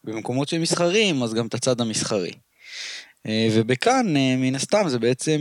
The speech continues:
אה, לבנות את כל הנכסים הדיגיטליים,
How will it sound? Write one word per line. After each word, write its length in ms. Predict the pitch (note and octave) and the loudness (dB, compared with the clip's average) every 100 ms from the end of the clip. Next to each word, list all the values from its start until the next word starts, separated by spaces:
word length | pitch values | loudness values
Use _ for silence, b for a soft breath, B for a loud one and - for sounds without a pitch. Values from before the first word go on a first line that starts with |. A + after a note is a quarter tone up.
| D3 | 0
אה, 340 | D3 D3 D3 | 2 2 2
לבנות 500 | C3 C3 B2+ C#3+ C#3+ | 4 2 2 -2 -2
את 140 | D3 - | -4 -4
כל 260 | D3 C#3 C#3+ | 0 2 2
הנכסים 880 | C3 B2+ A#2+ - B2 B2+ - D3+ D3 | 2 0 -2 -6 -4 -2 0 0 2
הדיגיטליים, 760 | B2+ A#2 A#2 C3+ A#2 G2+ - | 0 -2 0 2 4 2 -6